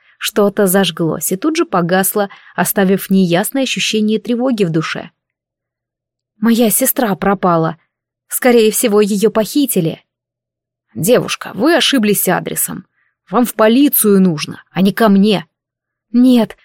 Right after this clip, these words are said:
мне нужно именно к вам". Я подошла к столу вплотную и уперлась руками в столешницу, нависнув над детективом.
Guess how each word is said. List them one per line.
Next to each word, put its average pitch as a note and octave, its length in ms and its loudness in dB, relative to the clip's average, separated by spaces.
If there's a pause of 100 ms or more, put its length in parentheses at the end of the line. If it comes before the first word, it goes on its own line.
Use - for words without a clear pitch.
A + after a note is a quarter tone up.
(220)
мне A#3+ 240 4
нужно A#3 300 4
именно A3+ 340 4
к A3+ 100 -10
вам". A3 360 2 (960)
Я F3+ 220 -2
подошла F3+ 480 0
к - 60 -12
столу F3+ 300 0
вплотную G#3 500 0
и G3+ 40 4
уперлась G3 600 0
руками G3 340 0
в F#3+ 80 -4
столешницу, G3+ 640 0
нависнув G3+ 560 -2
над G3+ 180 0
детективом. F#3 680 -4